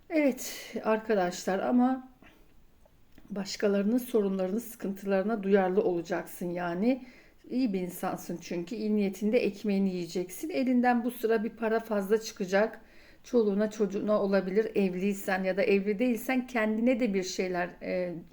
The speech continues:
yapacak olabilirsin. Ertelediklerini almak isteyebilirsin. Yapmak istediklerini yapabilirsin. Bir anda karar verebilirsin. Çünkü kendini ikinci plana attığını da görüyorum.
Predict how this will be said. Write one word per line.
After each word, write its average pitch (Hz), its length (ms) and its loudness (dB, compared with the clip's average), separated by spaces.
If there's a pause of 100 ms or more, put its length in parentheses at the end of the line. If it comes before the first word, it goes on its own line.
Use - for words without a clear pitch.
(140)
yapacak 190 500 -2
olabilirsin. 185 840 0 (800)
Ertelediklerini 262 1000 2
almak 202 360 2
isteyebilirsin. 190 880 0
Yapmak 226 420 0
istediklerini 240 640 4
yapabilirsin. 214 720 0
Bir 269 160 -4
anda 190 320 2
karar 180 400 0
verebilirsin. 180 600 -2
Çünkü 233 280 -6
kendini 240 380 2
ikinci 220 440 -4
plana 214 320 0
attığını 202 500 -2
da 208 80 6
görüyorum. 180 720 0